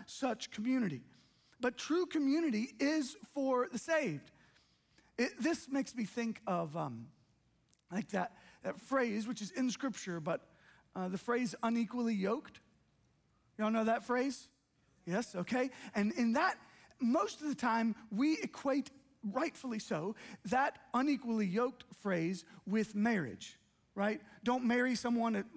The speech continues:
basically, don't marry someone that's not a believer, right? Because you're trying to, to do this thing together. Well, uh, what,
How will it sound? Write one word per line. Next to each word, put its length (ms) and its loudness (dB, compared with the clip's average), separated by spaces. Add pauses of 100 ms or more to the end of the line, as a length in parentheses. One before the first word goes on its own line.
(140)
basically, 460 0
don't 180 0
marry 160 2
someone 220 -2
that's 140 -2
not 140 2
a 40 -2
believer, 440 -4 (340)
right? 260 -2 (160)
Because 300 -2 (140)
you're 80 -2
trying 280 2
to, 140 0 (160)
to 100 -2
do 320 2
this 160 2
thing 220 -2
together. 380 0 (260)
Well, 320 2 (360)
uh, 300 2 (240)
what, 240 2